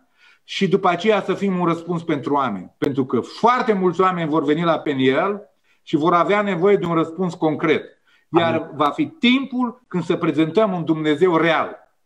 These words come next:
Speaker 1: Și când zic real, real. Real, sută la sută. Și nu va mai merge, „Las că Domnul e pe aici.”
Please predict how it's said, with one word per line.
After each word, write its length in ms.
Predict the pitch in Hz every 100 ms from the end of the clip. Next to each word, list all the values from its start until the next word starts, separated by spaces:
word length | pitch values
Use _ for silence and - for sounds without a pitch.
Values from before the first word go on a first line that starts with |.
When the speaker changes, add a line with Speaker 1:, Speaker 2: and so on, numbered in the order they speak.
| _ _
Speaker 1:
Și 60 | -
când 200 | 143 131
zic 200 | 180 156
real, 440 | 156 180 240 214
real. 640 | 156 147 165 135 92 - _ _ _ _ _ _ _
Real, 480 | 120 135 170 226
sută 260 | - 220 214
la 120 | 190
sută. 400 | 180 160 - - _ _ _ _ _
Și 300 | - 175 170
nu 160 | 156
va 140 | 196 226
mai 160 | 208
merge, 280 | 202 202 170
„Las 320 | 202 220 208
că 120 | -
Domnul 480 | 180 151 214 208 185
e 140 | 180 170
pe 120 | 170
aici.” 540 | 190 202 202 170 151